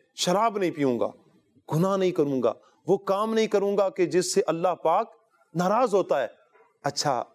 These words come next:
پیاری بچیوں، بڑے مزے کی بات، حضرت سیدنا سری سختی رحمت اللہ علیہ، آپ جب گھر گئے، جب گھر گئے نا اور گھر میں جا کر جب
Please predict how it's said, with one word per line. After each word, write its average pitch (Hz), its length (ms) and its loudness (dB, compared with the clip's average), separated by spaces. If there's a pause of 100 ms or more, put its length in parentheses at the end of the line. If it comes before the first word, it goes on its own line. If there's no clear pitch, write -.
(260)
پیاری 165 240 0
بچیوں، 165 360 2
بڑے 226 240 2
مزے 170 320 2
کی 190 160 -4
بات، 151 260 0 (420)
حضرت 180 340 2 (100)
سیدنا 170 540 0 (380)
سری 175 340 -2
سختی - 600 -2
رحمت 180 360 -2
اللہ 160 160 4
علیہ، 127 240 0 (460)
آپ 147 200 -2
جب 165 140 0 (120)
گھر 143 220 0
گئے، 117 140 0 (1200)
جب 127 240 -4
گھر 123 200 0
گئے 170 160 2
نا 185 140 0 (420)
اور 139 140 0 (100)
گھر 165 160 0
میں 175 140 0
جا 139 180 2
کر 135 200 0
جب 135 200 0